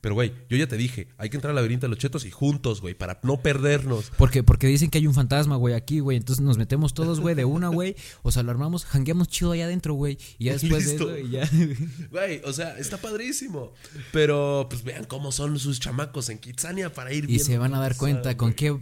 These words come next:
Speaker 2: pinche monstruo van a lidiar cuando esté grande,
Speaker 1: <laughs> ¿Te
Speaker 2: cabrón.
Speaker 1: imaginas al otro ligando ahí a lo bastardo en Kitsania?
Speaker 2: No mames, sí vi, güey, ¿eh? Sí
Speaker 1: ¿Sí?
Speaker 2: hubo casos, güey.
Speaker 1: Güey, pero me cagan porque las pinches, las personas que más me cagan en Kitsania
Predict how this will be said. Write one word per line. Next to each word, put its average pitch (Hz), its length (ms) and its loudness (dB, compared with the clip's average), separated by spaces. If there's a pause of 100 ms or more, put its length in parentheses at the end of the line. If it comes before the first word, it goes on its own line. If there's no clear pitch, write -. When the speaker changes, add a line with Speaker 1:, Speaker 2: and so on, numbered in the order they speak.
(100)
Speaker 2:
pinche 147 360 2
monstruo 127 380 4
van 131 180 4
a 139 60 2
lidiar 123 380 2
cuando 127 220 0
esté 131 180 -4
grande, 127 240 -2
Speaker 1:
<laughs> 190 120 0
¿Te 143 140 -2
Speaker 2:
cabrón. 139 160 0
Speaker 1:
imaginas 151 340 0
al 107 140 -2
otro 127 220 0
ligando 98 440 -4
ahí 98 200 -6
a 110 60 -4
lo 98 140 -8
bastardo 107 480 -8
en 110 80 -8
Kitsania? 107 520 -10
Speaker 2:
No 113 160 -8
mames, 117 460 -6
sí 165 140 0
vi, 165 180 4
güey, 107 220 0
¿eh? 196 320 -4
Sí - 160 -6
Speaker 1:
¿Sí? 151 100 2
Speaker 2:
hubo - 100 0
casos, 127 380 -6
güey. 101 200 -10 (120)
Speaker 1:
Güey, 190 160 0
pero 190 180 -2
me 196 120 -8
cagan 233 240 -10
porque - 180 -12
las 190 100 -10
pinches, 320 360 -12
las 147 120 -6
personas 190 280 -10
que - 100 -10
más 180 80 -8
me 175 100 -8
cagan 170 220 -10
en 113 60 -8
Kitsania 110 420 -8